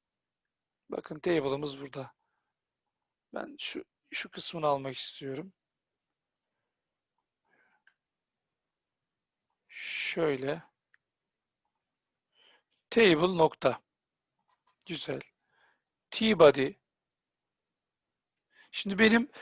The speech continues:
kaçıncı T R'ye inmem lazım? Onu bulacağız.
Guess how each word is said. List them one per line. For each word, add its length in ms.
kaçıncı 500
T 260
R'ye 300
inmem 360
lazım? 400
Onu 280
bulacağız. 560